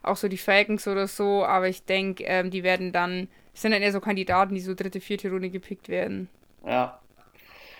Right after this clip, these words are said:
Speaker 2: Let's see. Also das sind, äh, unsere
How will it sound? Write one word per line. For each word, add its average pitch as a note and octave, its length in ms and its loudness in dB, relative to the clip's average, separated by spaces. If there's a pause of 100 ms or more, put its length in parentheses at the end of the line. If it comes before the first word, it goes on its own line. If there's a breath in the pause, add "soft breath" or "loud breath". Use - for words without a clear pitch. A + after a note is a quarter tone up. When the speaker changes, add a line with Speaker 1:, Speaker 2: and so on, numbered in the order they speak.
(300 soft breath)
Speaker 2:
Let's G3 280 6
see. C#4 240 10
Also G3 320 8
das B3 240 6
sind, A#3+ 300 2
äh, G#3 260 12
unsere A3+ 640 4